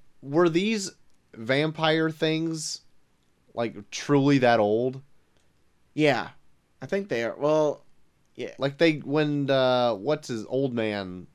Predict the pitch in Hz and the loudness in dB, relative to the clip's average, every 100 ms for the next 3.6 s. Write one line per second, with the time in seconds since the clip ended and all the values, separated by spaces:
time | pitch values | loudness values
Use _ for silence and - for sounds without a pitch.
0 | _ 113 113 143 165 107 113 107 110 117 | _ -8 -4 -2 -2 -2 -2 -2 -4 -2
1 | 131 131 127 104 - - 127 135 151 151 | 0 0 0 -2 -6 -4 0 0 -2 -4
2 | - - - 123 135 139 127 143 131 135 | -10 -12 -14 -10 -4 0 2 2 -2 -2
3 | 127 - 117 98 - | -4 -2 -2 -2 -6